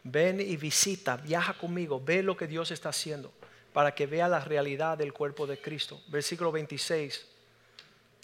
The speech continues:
"No creeré". Ocho días después estaban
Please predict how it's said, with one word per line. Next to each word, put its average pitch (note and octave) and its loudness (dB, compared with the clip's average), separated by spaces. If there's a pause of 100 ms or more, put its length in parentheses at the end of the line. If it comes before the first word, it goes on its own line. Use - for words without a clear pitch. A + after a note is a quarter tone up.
(120)
"No D#3+ 0
creeré". D#3 4
Ocho D3+ -2
días D#3+ 2
después E3+ 2
estaban D#3+ 2